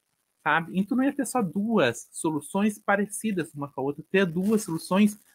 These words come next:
bem heterogêneas, sabe? E isso, tu ia poder chegar pro cliente e falar, "Tu tem isso aqui, isso aqui." Daí o cara, "Pô, que legal, eu acho que eu vou ficar com essa aqui. Isso aqui me atrai mais do que essa outra aqui."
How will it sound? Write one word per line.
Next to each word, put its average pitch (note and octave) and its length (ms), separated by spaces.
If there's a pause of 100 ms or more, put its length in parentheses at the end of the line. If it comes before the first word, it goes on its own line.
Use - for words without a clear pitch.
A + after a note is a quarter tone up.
(280)
bem A3 460 (220)
heterogêneas, G#3 960 (180)
sabe? F3 520 (460)
E A#3+ 280
isso, D#3+ 540 (220)
tu A3+ 60
ia A#3 100
poder G#3+ 300
chegar G#3+ 240
pro G#3+ 80
cliente G#3+ 160
e - 20
falar, A3 160
"Tu F3+ 140
tem F3+ 240
isso F3+ 160
aqui, C#4+ 300
isso F4 180
aqui." C4+ 300
Daí A3 120
o A3 40
cara, D4+ 200
"Pô, E4+ 180
que E4+ 80
legal, C4+ 300
eu A3 100
acho A#3 160
que A#3+ 60
eu - 20
vou A#3+ 80
ficar A#3+ 220
com A#3+ 100
essa A#3+ 200
aqui. C4+ 380 (420)
Isso C#4+ 200
aqui E4 320
me D#4+ 80
atrai E3+ 300
mais G#2+ 360
do D3 80
que - 120
essa C3+ 220
outra C3 280
aqui." F#2+ 260